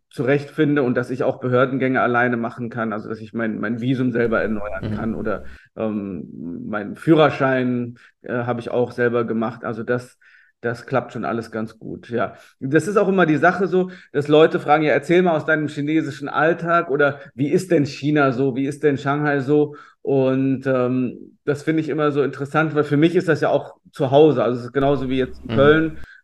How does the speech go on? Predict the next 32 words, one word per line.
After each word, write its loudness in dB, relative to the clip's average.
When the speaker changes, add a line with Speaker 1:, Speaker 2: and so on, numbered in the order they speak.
Speaker 1:
äh, -4
ist -6
es -4
auch 2
zu -2
Hause. 4
Also 0
jedes -2
Mal, -2
wenn 0
ich -4
nach -2
Deutschland 2
fliege, 0
dann -2
komme -2
ich -12
nach -6
Hause 2
und -2
wenn 0
ich -4
nach -4
China -2
fliege, -6
dann -2
fliege -6
ich -10
nach -2
Hause. 2
Und, 2
ähm, 0